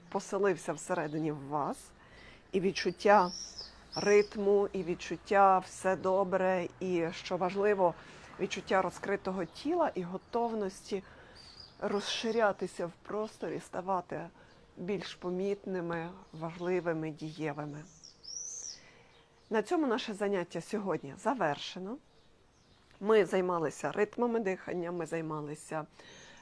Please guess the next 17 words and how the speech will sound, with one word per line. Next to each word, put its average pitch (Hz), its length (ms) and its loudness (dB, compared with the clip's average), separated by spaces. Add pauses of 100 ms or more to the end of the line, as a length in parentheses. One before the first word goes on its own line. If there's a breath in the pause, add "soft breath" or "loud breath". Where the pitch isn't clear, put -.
е, 156 480 2
відчуттям, 165 800 -2 (340)
е, 180 40 -2 (640)
що - 200 -6
все 170 300 -2
добре, 185 480 2 (380 loud breath)
ми 180 60 -6
займалися 170 600 -2
також 151 360 -8
з - 200 -6
вами 156 360 -4 (560)
розкриттям 170 920 -2
корпусу 190 800 -2 (120)
і 220 240 -6 (320 loud breath)
пошуком 190 480 -2
власного 165 600 -2
ритму. 143 440 -8